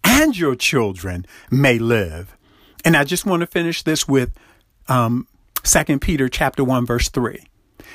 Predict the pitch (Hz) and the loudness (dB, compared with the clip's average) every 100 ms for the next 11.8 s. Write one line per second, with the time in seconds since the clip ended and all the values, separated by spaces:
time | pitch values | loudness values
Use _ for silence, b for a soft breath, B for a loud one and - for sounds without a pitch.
0 | B - 180 151 127 143 156 180 180 - | B 4 6 2 0 0 0 -2 -2 -2
1 | 139 117 113 - - b b - 156 107 | -2 -6 -10 -14 -16 b b 0 0 4
2 | 147 139 127 117 - _ - 170 208 185 | 2 2 -4 -4 -8 _ 0 2 2 0
3 | 214 220 - - 165 175 160 147 165 170 | -2 -2 -2 0 0 2 0 -2 -2 -2
4 | 117 98 87 98 - B B - 135 113 | -2 -2 -6 -12 -16 B B 0 2 2
5 | 107 113 160 165 - 170 156 147 117 101 | 0 0 0 -4 -6 -2 -2 0 -2 -2
6 | 101 98 101 101 - B B 156 147 113 | -2 -8 -6 -8 -8 B B 0 2 0
7 | 110 113 139 143 147 - - 139 - 117 | -2 -2 -2 -2 -4 -6 -2 -2 -2 -4
8 | 95 87 b b - 147 135 127 - 120 | -4 -6 b b -2 0 0 -4 -2 -2
9 | - 131 113 107 113 113 113 - 92 - | -2 -6 -6 -4 -6 -4 -4 -4 -6 -6
10 | - - B B B 175 185 147 135 165 | -12 -14 B B B 4 4 2 0 -2
11 | 180 170 - 185 160 139 113 110 | -2 -2 -4 -4 -4 -4 -4 -6